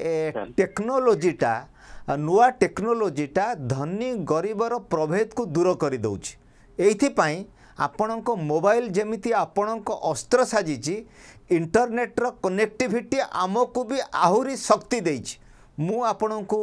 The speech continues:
Speaker 1: ଯେଉଁ ବିଷୟ କହିଲେ, ଆମ ପ୍ରତିନିଧିମାନେ ଯାଇଛନ୍ତି, ମୁଁ ସେ କଷ୍ଟକୁ ଅ, ଆମ ପ୍ରତିନିଧିମାନେ ଆଉ ସମ୍ପାଦକ ଭାବରେ ମୁଁ ସେ କଷ୍ଟକୁ ଆମେ କଷ୍ଟ ବୋଲି ଭାବୁନୁ, ଆମର ଦାୟିତ୍ୱ ବୋଲି ଭାବୁ।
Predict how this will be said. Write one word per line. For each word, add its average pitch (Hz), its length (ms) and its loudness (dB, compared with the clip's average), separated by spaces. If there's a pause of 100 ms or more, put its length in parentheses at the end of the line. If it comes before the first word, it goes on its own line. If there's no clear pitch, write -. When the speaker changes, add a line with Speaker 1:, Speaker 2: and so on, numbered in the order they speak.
(580)
Speaker 1:
ଯେଉଁ 156 200 -2
ବିଷୟ 208 480 4
କହିଲେ, 160 340 0
ଆମ 170 240 -6
ପ୍ରତିନିଧିମାନେ 180 840 -4 (400)
ଯାଇଛନ୍ତି, 180 680 4 (380)
ମୁଁ 185 280 -2 (180)
ସେ 208 160 -2 (160)
କଷ୍ଟକୁ 160 600 0 (500)
ଅ, 151 60 0 (160)
ଆମ 165 220 -2
ପ୍ରତିନିଧିମାନେ 202 880 0 (120)
ଆଉ 202 220 0
ସମ୍ପାଦକ 202 580 2
ଭାବରେ 202 360 0
ମୁଁ 196 240 -2 (380)
ସେ - 160 -2
କଷ୍ଟକୁ 220 600 0
ଆମେ 214 180 -2 (120)
କଷ୍ଟ 165 280 -4 (100)
ବୋଲି 208 240 0
ଭାବୁନୁ, 175 460 -2
ଆମର 180 340 -4 (140)
ଦାୟିତ୍ୱ 175 480 4
ବୋଲି 240 220 2
ଭାବୁ। 190 280 2